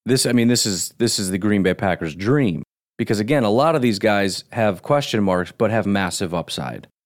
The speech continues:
Garrett Wilson, Drake London, Jameson Williams, Chris Olave, Treylon Burks, Jahan Dotson, Christian Watson. These are high upside guys. They're low floor prospects, almost all of them.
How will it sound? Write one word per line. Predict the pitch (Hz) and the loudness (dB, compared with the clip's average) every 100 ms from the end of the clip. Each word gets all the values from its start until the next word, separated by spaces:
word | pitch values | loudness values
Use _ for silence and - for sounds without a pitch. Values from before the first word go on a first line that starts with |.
| - | 0
Garrett | 120 113 107 | 2 4 2
Wilson, | 104 - 107 | 2 0 -2
Drake | - 107 101 | 0 0 0
London, | 101 98 95 95 | -2 -2 0 -2
Jameson | 92 113 104 - 101 | 0 0 0 -2 0
Williams, | 101 98 92 | 0 0 -4
Chris | - 123 - | -4 -4 0
Olave, | 101 92 95 92 95 | 0 2 0 0 -2
Treylon | - 117 110 101 87 | -2 0 0 0 0
Burks, | 98 95 - | 0 0 -4
Jahan | - 104 113 107 92 | -10 -6 -2 -2 0
Dotson, | 95 95 - 98 | 0 -2 -2 -8
Christian | - 117 - 101 | -4 -4 -2 -4
Watson. | 90 92 95 - 95 92 - _ - | -2 0 -2 -4 -6 -6 -8 _ -2
These | 175 | 0
are | 165 | 2
high | 139 131 | 2 2
upside | 117 - 110 92 80 | 2 0 0 0 0
guys. | 87 67 50 - _ _ - | -4 -4 -10 -12 _ _ -2
They're | 123 | 2
low | 123 139 151 139 | 4 4 4 2
floor | - 139 185 208 | 0 2 2 2
prospects, | - 120 98 - 107 101 | 2 2 2 2 0 0
almost | - 156 139 - - | 0 2 2 -2 -2
all | 139 190 151 | 2 4 2
of | 80 | 0
them. | 82 60 | -6 -8